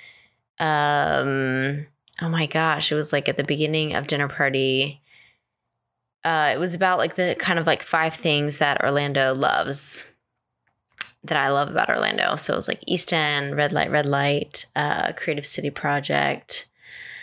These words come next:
um, a couple of other things. But it was an amazing space, and I love what John is doing and the emphasis on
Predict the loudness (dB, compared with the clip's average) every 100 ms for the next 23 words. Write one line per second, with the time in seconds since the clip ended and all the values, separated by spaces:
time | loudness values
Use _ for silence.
0 | -18 -20 -20 -20 _ _ -2 0 2 2
1 | 2 0 -2 0 0 2 2 2 0 -2
2 | 0 2 2 -2 -4 0 2 2 2 2
3 | -2 0 2 2 2 0 2 2 2 2
4 | 2 0 0 0 0 0 0 -2 -2 -2
5 | -2 -2 -2 -2 -4 -2 0 0 2 0
6 | 2 0 0 0 -2 -6